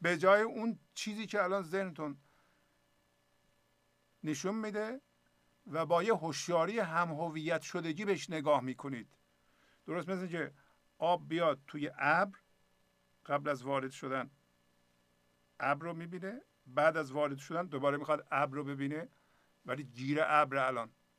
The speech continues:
نمی‌تونه ابر رو ببینه، ولی قبل از اینکه وارد بشه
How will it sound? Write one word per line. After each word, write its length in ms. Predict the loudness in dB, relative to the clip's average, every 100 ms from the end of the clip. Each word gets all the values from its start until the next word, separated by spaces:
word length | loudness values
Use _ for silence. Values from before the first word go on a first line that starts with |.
| _ _ _ _ _ _ _ _ _ _
نمی‌تونه 360 | -6 -6 -6 -6
ابر 200 | -4 -4
رو 80 | -6
ببینه، 340 | -14 -16 -16 -18 _ _ _ _ _ _ _ _ _ _ _ _
ولی 180 | -10 -2
قبل 200 | -2 -2
از 100 | -6
اینکه 120 | -8
وارد 320 | -4 -6 -6
بشه 340 | -10 -14 -14